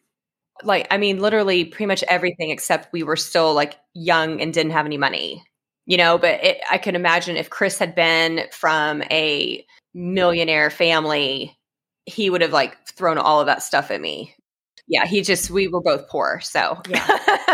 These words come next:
Speaker 2: No,
Speaker 1: That
Speaker 2: we're both
Speaker 1: wasn't really
Speaker 2: college. Well, he wasn't in college. How, how old was he?
Speaker 1: He was three years older than me.
Speaker 2: So he had just graduated,
Speaker 1: Mm-hmm.
Speaker 2: like, a couple years before.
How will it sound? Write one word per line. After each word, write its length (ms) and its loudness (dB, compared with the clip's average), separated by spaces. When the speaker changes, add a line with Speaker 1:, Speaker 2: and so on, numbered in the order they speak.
Speaker 2:
No, 180 2
Speaker 1:
That 120 2
Speaker 2:
we're 100 4
both 100 -4
Speaker 1:
wasn't 220 -18
really 200 -12
Speaker 2:
college. 600 2
Well, 160 2
he 180 0
wasn't 260 2
in 140 -2
college. 420 -4
How, 300 -2
how 120 0
old 100 2
was 220 -2
he? 440 -8
Speaker 1:
He 560 0
was 1200 2
three 280 -8
years 260 0
older 240 -2
than 180 -10
me. 360 -8
Speaker 2:
So 120 2
he 160 2
had 120 4
just 260 0
graduated, 560 2
Speaker 1:
Mm-hmm. 60 -8
Speaker 2:
like, 180 -2
a 40 -16
couple 240 2
years 160 -2
before. 380 -4